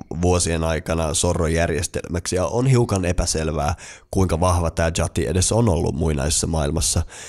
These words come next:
Kun taas se, mistä me seuraavaksi puhutaan, eli tää varna, tää s-, säätyjärjestelmä, se ei ole m-, se ei määräydy syntyperän mukaan, vaan sen sun luontaisten taipumusten mukaan.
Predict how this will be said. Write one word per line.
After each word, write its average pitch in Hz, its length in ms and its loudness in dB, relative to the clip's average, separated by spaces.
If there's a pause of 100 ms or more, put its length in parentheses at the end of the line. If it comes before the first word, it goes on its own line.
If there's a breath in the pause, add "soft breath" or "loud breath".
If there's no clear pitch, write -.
(460 loud breath)
Kun 98 200 -2
taas - 560 0
se, - 380 0 (200)
mistä 90 320 -4
me 87 240 0 (120)
seuraavaksi 92 680 0
puhutaan, 87 480 0
eli 82 140 -2
tää 82 300 -4
varna, 90 500 -2 (200)
tää 80 200 -2
s-, 92 140 -6
säätyjärjestelmä, 87 1160 -2 (540 loud breath)
se - 260 0
ei 95 280 2
ole 85 180 2
m-, 87 240 0 (640)
se - 160 0
ei 107 80 4
määräydy 85 540 2 (200)
syntyperän 85 680 0
mukaan, 87 580 2 (380 soft breath)
vaan 85 400 2 (340)
sen 98 460 0 (120)
sun 101 360 2
luontaisten 95 720 2
taipumusten 69 680 -2
mukaan. 71 520 -4